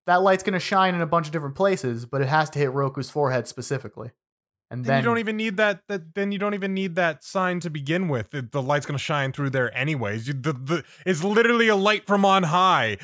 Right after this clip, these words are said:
Speaker 2: pointing you directly where the door is without any symbols.
Speaker 1: I, I, I posit that there were maybe more symbols. <laughs> Now, I'm doing more work than the show did. I, I will, I will grant you that.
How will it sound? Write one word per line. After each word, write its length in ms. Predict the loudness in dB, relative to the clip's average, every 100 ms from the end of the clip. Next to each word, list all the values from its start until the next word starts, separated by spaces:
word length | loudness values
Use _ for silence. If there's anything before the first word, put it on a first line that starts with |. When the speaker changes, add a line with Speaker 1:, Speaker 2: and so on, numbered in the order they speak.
| -12 -8 -8 -6
Speaker 2:
pointing 320 | 0 2 4
you 100 | 2
directly 380 | 2 2 2 4
where 120 | 4
the 100 | 4
door 340 | 0 4 6 4
is 120 | 2
without 320 | 2 2 2 2
any 280 | 2 2 2
symbols. 840 | 2 2 2 0 0 0 0 -2 _ _ _ -4
Speaker 1:
I, 420 | 0 2 2 -2 _ -2
I, 560 | 2 4 4 2 -2 -6 _ _ _ -4
I 160 | 0 0
posit 440 | 2 2 2 0
that 160 | -2 0
there 140 | -2
were 160 | -2 -4
maybe 380 | -2 -4 -4 -6
more 220 | -4 -6
symbols. 640 | -6 -8 -6 -4 -4 -4 _ _ _ _ _
<laughs> 60 | -14 -14 -20 -20 _ _ _ -20 -20 -20 _ _ _ _ _ -20 _ _ -2
Now, 180 | 0 4
I'm 200 | 4 4
doing 160 | 4
more 160 | 4 6
work 160 | 4
than 80 | 2
the 60 | -4
show 280 | 2 2 2
did. 200 | 0 0
I, 140 | 0
I 180 | 0 0
will, 260 | 0 -4 -2
I 100 | 0
will 140 | 0 0
grant 320 | 0 0 0
you 120 | -2
that. 380 | 0 0 -2